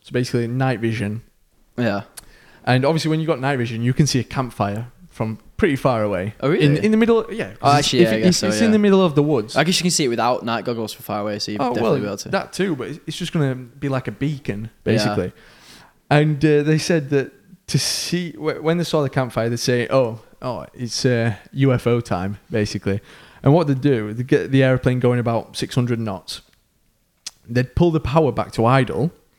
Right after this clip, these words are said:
Speaker 1: and so you can't hear it, then go, like, zinging at it. And then right when you reach the campfire,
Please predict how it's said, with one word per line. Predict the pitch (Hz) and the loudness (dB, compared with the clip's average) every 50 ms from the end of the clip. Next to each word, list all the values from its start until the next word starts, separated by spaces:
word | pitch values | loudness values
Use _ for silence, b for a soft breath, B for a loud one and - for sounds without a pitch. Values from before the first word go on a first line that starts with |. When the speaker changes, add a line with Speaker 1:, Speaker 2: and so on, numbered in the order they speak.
| b b b b b b b b b b b b _ _ | b b b b b b b b b b b b _ _
Speaker 1:
and | - 117 120 117 117 117 117 117 - - | 0 2 4 4 4 2 0 -2 -4 -6
so | - - 135 | -2 0 0
you | 127 - | 0 2
can't | - 143 123 - | 0 0 -2 -2
hear | - - 139 127 127 113 | -2 0 0 0 0 0
it, | 98 82 69 117 | -2 -4 -2 0
then | 127 127 135 135 | 0 0 2 2
go, | 135 127 123 120 110 - - _ _ _ _ 160 | 2 0 0 0 -2 -6 -8 _ _ _ _ -18
like, | 117 90 95 98 _ _ _ _ _ _ _ _ | -18 -18 -18 -18 _ _ _ _ _ _ _ _
zinging | 139 135 135 151 160 160 139 131 113 | -6 0 2 2 2 2 2 0 0
at | 117 113 - - 87 | -2 -2 -4 -6 -8
it. | 78 73 73 - _ _ _ _ _ _ _ _ _ _ _ _ | -10 -10 -10 -14 _ _ _ _ _ _ _ _ _ _ _ _
And | - 127 | 0 0
then | 123 123 131 | 2 2 2
right | 135 143 156 170 156 | 4 4 2 2 2
when | 180 180 170 | 2 2 2
you | 165 151 | 2 0
reach | 160 170 147 - - | -2 -2 -4 -4 -6
the | - | -6
campfire, | - - 160 175 170 - - 104 95 98 101 113 160 | -2 0 0 -2 -2 -2 -4 -4 -2 -2 -2 -2 -2